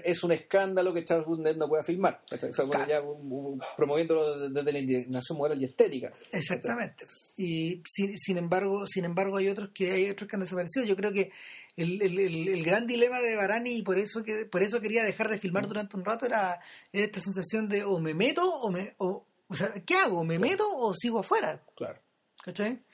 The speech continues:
Speaker 2: Eh, y si sigo afuera, ¿cómo lo hago? De hecho, es por eso también yo creo que la, eh, los deseos que él tenía de acercarse a la figura de Herzog,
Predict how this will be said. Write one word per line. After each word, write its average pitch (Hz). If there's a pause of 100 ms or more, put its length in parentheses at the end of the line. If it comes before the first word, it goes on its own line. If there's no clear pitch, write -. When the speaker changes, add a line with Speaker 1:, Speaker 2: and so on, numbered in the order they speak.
(360)
Speaker 2:
Eh, 165
y 208
si 190
sigo 247
afuera, 240
¿cómo 214
lo 269
hago? 226
De 190
hecho, 196 (300)
es 220
por 185
eso 196
también 233
yo 233
creo 240
que 214
la, 202
eh, 214
los 202
deseos 233
que 233
él 208
tenía 233
de 220
acercarse -
a -
la 240
figura 240
de 214
Herzog, 254